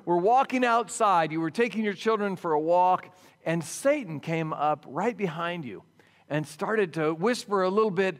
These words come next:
into your ear and was tempting you of this and that. And,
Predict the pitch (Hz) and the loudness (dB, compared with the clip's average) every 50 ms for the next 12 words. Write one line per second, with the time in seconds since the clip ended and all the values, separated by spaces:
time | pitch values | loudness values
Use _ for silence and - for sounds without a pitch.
0 | - - - - - 185 190 185 185 185 185 185 - 208 233 233 233 214 190 165 | -10 -20 -18 -8 -4 -4 -2 0 0 0 0 0 -2 -2 0 2 2 4 2 2
1 | 160 135 - - - - - 156 165 156 - - 233 240 254 226 240 226 208 196 | 0 -4 -8 -14 -20 -8 -4 -4 -4 -4 -4 -2 -2 -2 -2 0 0 0 2 2
2 | 196 190 190 185 180 151 - - - - 160 156 208 233 240 233 - 208 208 196 | 4 4 4 2 0 -2 -6 -12 -18 -12 -2 2 4 4 4 2 0 0 0 0
3 | 190 208 220 226 233 220 214 214 - 190 185 185 180 147 | 2 2 2 2 2 2 0 -2 -2 -2 -2 -2 -2 -4